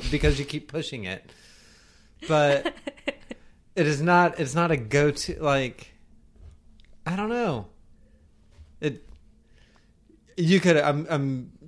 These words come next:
Speaker 1: stuttering because you could extrapolate that and say, "Well, soup's not a summer food," but I don't feel that. I feel like soup can be a summer food, but chili is a very hearty soup.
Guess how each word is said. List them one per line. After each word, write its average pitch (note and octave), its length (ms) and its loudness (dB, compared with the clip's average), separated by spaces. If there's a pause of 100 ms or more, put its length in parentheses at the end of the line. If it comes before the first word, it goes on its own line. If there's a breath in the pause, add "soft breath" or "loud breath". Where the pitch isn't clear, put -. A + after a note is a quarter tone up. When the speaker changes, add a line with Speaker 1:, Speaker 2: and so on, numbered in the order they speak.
Speaker 1:
stuttering D#3 760 0
because B2+ 340 -4
you B2+ 60 -6
could B2 120 -4
extrapolate C#3+ 680 -2
that B2+ 180 0
and A#2 140 -4
say, B2 200 -2
"Well, A#2+ 180 -2
soup's G#3 320 -4
not B2 120 -4
a G2 60 -10
summer G2 280 -10
food," C3 240 -6
but E3+ 100 -6
I F3 80 0
don't A3 220 -6
feel E2 260 -10
that. C3+ 400 -8
I F#3+ 100 -8
feel G3 160 -8
like F3 260 -4
soup - 520 -12
can C#4 280 -10
be C#3 100 -6
a G2+ 80 -8
summer F#2+ 340 -10
food, F2 360 -10
but B2+ 180 -10
chili A3 360 -4
is G#2+ 120 -12
a C3 40 -16
very E3 400 -10
hearty A#2 340 -10
soup. C#3+ 440 -12